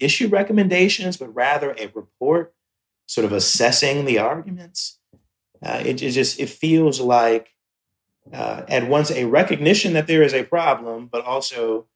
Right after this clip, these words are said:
a political stunt to deflate the momentum that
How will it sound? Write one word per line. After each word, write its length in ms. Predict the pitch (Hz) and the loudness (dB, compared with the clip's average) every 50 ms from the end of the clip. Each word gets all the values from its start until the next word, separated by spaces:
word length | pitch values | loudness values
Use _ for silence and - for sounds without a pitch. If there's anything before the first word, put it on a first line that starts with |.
| _ _ _ _ _ _ - | _ _ _ _ _ _ -4
a 140 | 107 127 | -2 -2
political 520 | 120 - - 117 127 135 151 139 - 131 117 | -2 2 2 2 4 4 2 2 0 -2 -2
stunt 440 | - - - 131 123 117 110 - - | -2 -2 -2 0 0 0 -2 -4 -8
to 520 | - - - 113 113 117 117 113 117 123 _ _ _ _ _ _ _ _ - _ _ _ _ - 160 139 | -6 -2 0 0 0 0 0 -4 -4 -6 _ _ _ _ _ _ _ _ -20 _ _ _ _ -12 -6 0
deflate 680 | 123 127 120 117 - 139 135 143 147 135 131 - - _ _ _ | 2 4 4 4 2 4 6 6 6 4 2 -6 -12 _ _ _
the 140 | - 131 127 | -6 -2 0
momentum 580 | 117 113 110 113 127 135 127 127 107 - 98 - _ _ _ _ _ _ _ _ _ - | 0 2 2 2 2 2 0 -2 -4 -6 -6 -12 _ _ _ _ _ _ _ _ _ -16
that 420 | - - 117 113 113 110 - - | -8 -4 0 0 0 0 -2 -4